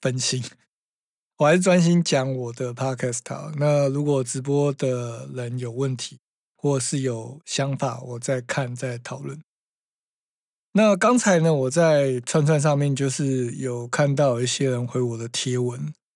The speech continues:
所以我想说，那很久没有录 Podcast，就来回复一下。我的贴文是这样子，我说虽然现在A I很方便，你只要给他几个关键字，他就可以帮你把歌写好。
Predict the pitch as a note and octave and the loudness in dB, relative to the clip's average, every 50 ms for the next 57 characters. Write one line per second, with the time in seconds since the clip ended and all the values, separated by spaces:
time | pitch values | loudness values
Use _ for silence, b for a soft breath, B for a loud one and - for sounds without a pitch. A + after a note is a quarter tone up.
0 | _ _ _ _ - - C#3+ C#3+ C#3 C#3+ C3 B2 A#2 - D3 C#3+ C#3+ C#3 C#3 C#3+ | _ _ _ _ -2 0 2 2 4 2 2 2 0 0 2 2 2 4 2 4
1 | D3 C#3+ C3+ B2+ A2 C3 C3+ B2+ C#3 B2 B2+ C3+ C3 B2 B2 A#2+ B2 - B2+ B2 | 4 2 2 2 0 0 0 0 0 0 0 0 0 0 -2 -4 -4 -4 -4 -4
2 | A#2+ - C3 A#2+ A#2 - - - C3+ B2+ A#2+ A#2 A2+ A2 A2 A2 A2+ C3 D3 _ | -2 -2 -4 -4 -4 -6 -6 -4 -4 -2 -2 -2 -6 -6 -8 -10 -12 -14 -18 _
3 | _ _ _ _ _ _ _ _ _ _ - - C3+ A#2+ B2 A#2+ - C3 A#2+ B2+ | _ _ _ _ _ _ _ _ _ _ -8 -4 -4 -4 -4 -4 -6 -6 -6 -4
4 | - - C3+ B2+ - - _ _ _ _ _ _ _ _ _ _ _ _ _ _ | -4 -4 -4 -6 -8 -10 _ _ _ _ _ _ _ _ _ _ _ _ _ _
5 | _ _ _ _ _ _ _ _ - D#3 D#3 F3 - - A3 G#3 G3 F3+ E3+ G3+ | _ _ _ _ _ _ _ _ 2 4 4 4 6 6 6 6 6 4 4 2
6 | F#3 E3 F3+ E3+ D#3 D3 C3 C3 B2 A#2+ A#2+ - - F#3 F3+ F#3 F3 E3+ - G3+ | 2 4 4 4 4 2 0 -2 -2 -4 -2 0 2 4 4 4 4 4 4 4
7 | F#3 E3 D#3 E3+ F3 E3 D#3+ D#3+ D3+ D#3 D3+ C#3+ C#3+ B2 A2 - C3 C3 C3 C3 | 4 4 4 4 4 2 4 4 4 4 4 2 0 -2 -2 -2 -2 -2 -2 0
8 | C3+ C3+ C3 C#3 C#3 D3+ D3+ D3 C3+ C3 B2+ C3+ C3+ - B2+ A#2+ B2 A#2+ B2 C3 | 0 0 0 2 2 2 2 2 2 0 0 0 -2 -2 -6 -8 -6 -4 -2 -2
9 | B2+ C3 C3 B2+ B2 A#2+ B2 - - A#2+ B2 - _ _ _ _ _ _ _ _ | 0 0 -2 -2 -2 -4 -4 -4 -6 -10 -12 -16 _ _ _ _ _ _ _ _
10 | _ _ - F3 E3 F#3+ F3+ E3+ D3+ C#3 D3 D3 D3 C#3+ C#3 B2+ A#2+ - C#3+ C#3 | _ _ 2 2 4 6 6 4 4 4 4 4 4 2 2 0 0 0 0 0
11 | C#3 C3 - - B2+ A#2+ B2 A#2+ - C#3+ D#3 D#3+ | 0 0 0 -2 -4 -6 -6 -8 -8 -10 -10 -12